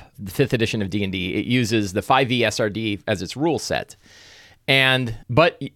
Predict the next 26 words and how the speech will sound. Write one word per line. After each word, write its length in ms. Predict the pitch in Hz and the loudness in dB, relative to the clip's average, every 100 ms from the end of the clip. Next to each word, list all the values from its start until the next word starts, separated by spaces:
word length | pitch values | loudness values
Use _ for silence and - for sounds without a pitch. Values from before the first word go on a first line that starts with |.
| - | 0
yet 280 | 135 185 - | 4 4 4
it 180 | 160 147 | 0 2
can 200 | 156 131 | 0 2
use 580 | 120 190 - 131 107 - | 4 4 4 4 2 2
all 240 | 127 135 | 4 4
of 100 | 113 | 4
the 100 | 113 | 2
stuff 340 | - 107 87 | 0 0 0
that 140 | 113 107 | 0 2
exists 480 | 98 95 110 98 107 | 0 0 0 0 0
in 120 | 98 | -4
five 360 | - 92 95 | 0 2 4
E, 240 | 131 151 80 | 4 2 2
which 200 | 113 127 | -2 -2
is, 200 | 113 - | -4 2
uh, 120 | 127 | 2
if 160 | 110 127 | 2 2
you've, 220 | 135 107 | 0 2
if 140 | 127 123 | 0 0
you've 100 | 107 | 2
heard 180 | 220 | 2
me 120 | 190 127 | 2 2
talk 200 | 139 135 | 2 4
about 200 | 117 104 | 4 2
it 80 | |
before, 520 | 95 - 107 82 95 | -2 -4 -2 0 -2